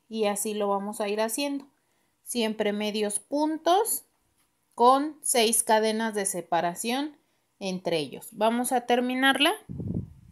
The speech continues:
Bien, bonitas, pues yo ya terminé lo que es la parte de mi muestra y lo que haremos al final será girar nuestra tela y nos pasaremos con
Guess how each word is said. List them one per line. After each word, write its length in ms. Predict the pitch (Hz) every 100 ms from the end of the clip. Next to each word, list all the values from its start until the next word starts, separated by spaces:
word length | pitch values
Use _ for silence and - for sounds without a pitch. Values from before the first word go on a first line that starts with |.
| _ _ _ _ _ _ _ _ _ -
Bien, 220 | 254 254
bonitas, 460 | 247 220 214 214 -
pues 180 | 220
yo 100 | 220
ya 220 | 254 277 277
terminé 800 | 302 277 214 202 226 269 427 _ _ _ _ _
lo 240 | - 208 202
que 300 | 214 208 220
es 100 | 233
la 220 | 233 226
parte 340 | 226 226 233
de 120 | 226 226
mi 160 | 240
muestra 520 | 247 277 285 - 302 427 - _ _ _ -
y 400 | 262 294 339 -
lo 240 | 233 214
que 100 | 214
haremos 460 | 220 220 240 262 254
al 160 | 226 202
final 640 | 214 202 220 240 277 -
será 600 | - 202 208 214 240 -
girar 460 | - - 208 196 196
nuestra 480 | 214 220 233 240 240
tela 340 | 277 285 320 453 _ _ _ _ _ _ _ _ -
y 280 | 247 277 302
nos 200 | 294 -
pasaremos 1000 | 226 202 202 190 214 240 262 294 - - _ _ _ _ _
con 480 | 233 233 254 262